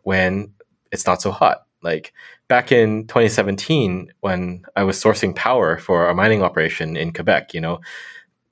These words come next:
I did that before the big gold rush. And, you know, a lot of people were not that hot on Bitcoin at that time, but then w-, with the run up, then suddenly everyone was looking for power, and even the landlords were trying to squeeze you, trying to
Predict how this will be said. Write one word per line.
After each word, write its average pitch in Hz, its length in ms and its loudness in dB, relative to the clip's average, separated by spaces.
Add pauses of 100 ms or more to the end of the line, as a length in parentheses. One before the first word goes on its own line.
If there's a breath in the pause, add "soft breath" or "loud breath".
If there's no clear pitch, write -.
I - 80 2
did 180 180 4
that 117 200 2
before 139 360 4
the 113 80 -2
big 110 180 2
gold 127 260 4
rush. - 380 -2
And, 92 440 -2 (200)
you 87 60 -12
know, 78 80 -8
a - 140 -6
lot 113 100 6
of 110 60 -2
people 113 240 2
were 95 400 4 (480)
not 107 360 2
that 92 180 2
hot 104 220 4
on 87 140 0
Bitcoin 95 420 0
at - 180 -10
that 92 160 2
time, 110 340 0
but 90 120 -2
then 90 280 2 (460 loud breath)
w-, - 240 -2
with 101 180 -2
the 104 100 0
run 113 180 4
up, 98 240 0
then 90 420 -2
suddenly 107 500 4
everyone 117 320 4
was 90 100 0
looking 98 160 -2
for 95 100 -2
power, 113 400 2
and 90 420 0
even 117 180 2
the 113 60 4
landlords 101 600 2
were - 60 -8
trying 87 180 -4
to 82 60 -4
squeeze 107 460 2
you, 85 180 -2
trying 98 260 0
to 107 200 0